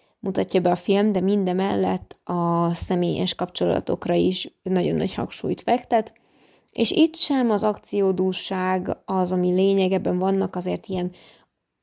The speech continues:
akció jelenetek, nagyon sok idézőjellel, tehát azért történik valami a filmben, de egyszerűen olyan milliót teremt,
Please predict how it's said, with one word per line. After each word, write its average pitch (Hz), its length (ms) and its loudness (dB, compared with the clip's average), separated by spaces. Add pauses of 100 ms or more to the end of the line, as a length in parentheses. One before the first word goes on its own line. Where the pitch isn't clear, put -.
(360)
akció 190 880 4 (220)
jelenetek, 202 760 -2
nagyon 185 280 2
sok 190 200 -4
idézőjellel, 196 920 2
tehát 175 480 -6 (640)
azért 185 200 4
történik 196 460 2
valami 180 260 -6
a 185 40 -4
filmben, 185 360 -2
de 185 60 -4
egyszerűen 190 460 -2
olyan 226 260 2
milliót 196 460 2
teremt, 180 600 -4